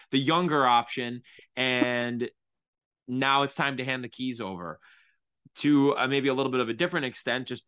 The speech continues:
given age and everything like that. It's also similar to what Florida was doing with Spencer Knight, where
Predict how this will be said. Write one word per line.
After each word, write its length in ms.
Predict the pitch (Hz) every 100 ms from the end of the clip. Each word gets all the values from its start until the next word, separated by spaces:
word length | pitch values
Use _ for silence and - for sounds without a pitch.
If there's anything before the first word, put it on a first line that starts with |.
| -
given 300 | 110 120 117
age 260 | - 139 139
and 60 |
everything 420 | 120 113 107 113 110
like 200 | 107 98
that. 300 | 113 127 101
It's 320 | - - -
also 300 | 101 107 127
similar 360 | 117 127 139 143
to 80 |
what 220 | 143 147 - - _
Florida 480 | 123 131 147 160 156
was 220 | 147 135
doing 320 | 127 151 160
with 180 | 170 160
Spencer 420 | - 160 170 180
Knight, 320 | 160 196 139
where 380 | 104 113 123 120